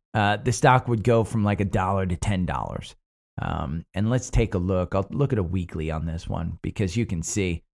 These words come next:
um, just look at that, twenty twenty. You go from two dollars all the way up to thir-, almost forty bucks, but it's been a slide down ever since. Um, I don't think that it's a good stock.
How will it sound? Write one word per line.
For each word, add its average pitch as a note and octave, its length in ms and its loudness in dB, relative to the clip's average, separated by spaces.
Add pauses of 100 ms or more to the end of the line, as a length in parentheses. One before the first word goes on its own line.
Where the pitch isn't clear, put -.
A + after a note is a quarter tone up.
(140)
um, E2+ 240 -4 (100)
just C3+ 240 4 (440)
look D#3+ 100 0
at D3 40 4
that, E2 200 -2
twenty B2+ 320 0
twenty. B2 480 0 (340)
You C3 140 0
go B2 240 4
from G#2+ 400 0
two C3+ 240 -2
dollars A#2+ 540 4 (100)
all A#2+ 160 2
the B2 80 0
way A2 240 2
up A2 360 0
to G2 580 0
thir-, G2 580 -4
almost A#2 300 0
forty A2 400 0
bucks, F2+ 560 -2 (480)
but B2 180 2
it's C#3+ 140 0
been C3 160 2
a A2+ 40 2
slide G#2 440 0
down F#2 240 0
ever D#2 220 -4
since. - 460 -10 (460)
Um, F2 480 -2 (840)
I B2+ 140 4
don't D3 460 6
think C3+ 500 0 (140)
that A2+ 440 0
it's A#2+ 400 0
a A2 180 2
good A2+ 560 2
stock. D3+ 600 2